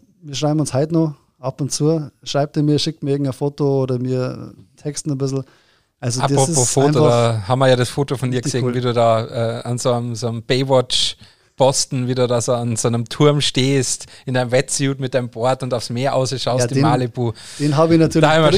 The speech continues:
Speaker 1: bringen
Speaker 2: gedacht,
Speaker 1: müssen, ne?
Speaker 2: ja,
Speaker 1: Ja,
Speaker 2: da
Speaker 1: da
Speaker 2: haben wir
Speaker 1: bin
Speaker 2: schon
Speaker 1: ich
Speaker 2: gedacht, so, boah, ja, das ist, äh,
Speaker 1: Ich hab
Speaker 2: äh,
Speaker 1: gesagt, ey, wenn ich schon mal da bin,
Speaker 2: Ja.
Speaker 1: genau am Mitch seinem Heisel, da muss ich auch mal
Speaker 2: <laughs>
Speaker 1: deppert ausschauen.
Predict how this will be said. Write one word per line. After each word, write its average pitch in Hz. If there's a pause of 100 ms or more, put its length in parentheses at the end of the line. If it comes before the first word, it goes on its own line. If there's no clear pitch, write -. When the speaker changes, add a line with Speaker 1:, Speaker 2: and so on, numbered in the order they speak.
Speaker 1:
bringen 196
Speaker 2:
gedacht, 165
Speaker 1:
müssen, 185
ne? 190
Speaker 2:
ja, 156
Speaker 1:
Ja, 139
Speaker 2:
da 147
Speaker 1:
da 160
Speaker 2:
haben 190
wir 190
Speaker 1:
bin -
Speaker 2:
schon 202
Speaker 1:
ich 175
Speaker 2:
gedacht, 180
so, 165
boah, 147
ja, 143 (100)
das 147
ist, 160
äh, 135 (580)
Speaker 1:
Ich 139
hab 165
Speaker 2:
äh, -
Speaker 1:
gesagt, 165
ey, 135
wenn 160
ich 156
schon 156
mal 143
da 131
bin, 175
Speaker 2:
Ja. 117
Speaker 1:
genau 143
am 139
Mitch 160
seinem 131
Heisel, 156
da 131
muss 156
ich 151
auch 160
mal 170 (100)
Speaker 2:
<laughs> -
Speaker 1:
deppert 165
ausschauen. 160